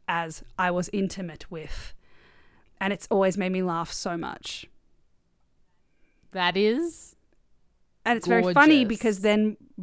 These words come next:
Speaker 1: watching this, I was like, "That's so funny." Because she's like, "No one says intimate. What boy says intimate?" And I was like, "Sorry, but m-, m-, my, my
Speaker 2: Your
Speaker 1: sweet
Speaker 2: boy.
Speaker 1: angel."
Speaker 2: That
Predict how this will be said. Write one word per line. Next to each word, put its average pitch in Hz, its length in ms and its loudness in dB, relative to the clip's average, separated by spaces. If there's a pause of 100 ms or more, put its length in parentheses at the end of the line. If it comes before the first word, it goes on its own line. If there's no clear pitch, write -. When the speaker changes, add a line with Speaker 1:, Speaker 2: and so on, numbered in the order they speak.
Speaker 1:
watching 208 320 -2
this, 190 180 -4
I 196 60 -4
was 190 80 -4
like, 196 260 -6
"That's - 240 -12
so - 300 -6
funny." 160 320 -12
Because - 160 -14
she's 233 160 -8
like, 269 240 0
"No 294 240 6
one 508 160 4
says 392 240 6
intimate. 254 540 2
What 285 180 0
boy 330 160 0
says 339 180 -4
intimate?" 247 340 -2
And 202 80 -4
I - 20 -4
was 208 100 -6
like, 202 220 -4
"Sorry, 185 460 -4
but - 100 -14
m-, - 180 -14
m-, 196 400 -8
my, 175 280 -6 (680)
my 190 320 -4
Speaker 2:
Your 175 260 2
Speaker 1:
sweet 147 120 -8
Speaker 2:
boy. 151 140 -2
Speaker 1:
angel." 165 360 -10 (1600)
Speaker 2:
That 196 320 0